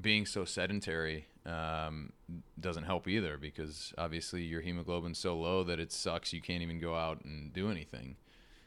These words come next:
um, which is also why we're talking, obviously, um, for the fitness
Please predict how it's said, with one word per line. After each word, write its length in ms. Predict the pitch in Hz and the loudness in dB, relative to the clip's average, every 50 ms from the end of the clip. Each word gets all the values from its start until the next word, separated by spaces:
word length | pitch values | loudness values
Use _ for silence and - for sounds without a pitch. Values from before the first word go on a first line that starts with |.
| - - - - | -20 -20 -12 -6
um, 480 | 85 87 82 82 78 76 78 78 76 - - - - - - - - _ - | -4 -2 -2 -2 -2 -4 -6 -8 -10 -10 -14 -20 -20 -20 -20 -20 -20 _ -8
which 180 | - 92 82 87 | -6 -4 -2 2
is 60 | 92 | 4
also 320 | 92 90 90 - - 82 | 4 4 4 2 0 0
why 200 | 82 80 78 80 | 0 2 0 0
we're 120 | 78 73 73 | -2 -2 -6
talking, 460 | - - 73 80 - - 76 78 76 - - - - | -6 -4 -4 -4 -4 -6 -8 -10 -10 -12 -18 -12 -8
obviously, 580 | - 80 73 78 80 - - - 78 73 80 78 - - - - - | -6 -6 -4 -6 -6 -6 -6 -6 -6 -6 -6 -8 -10 -14 -20 -16 -12
um, 400 | 82 82 85 85 82 82 82 78 - - - - - - - - - - - - | -8 -6 -4 -4 -4 -4 -6 -8 -10 -14 -20 -20 -20 -20 -20 -20 -20 -20 -20 -6
for 120 | - 85 | -4 -4
the 60 | 80 | -4
fitness 520 | - - 98 95 69 82 80 - - - | -2 0 -2 0 0 -2 -6 -8 -10 -12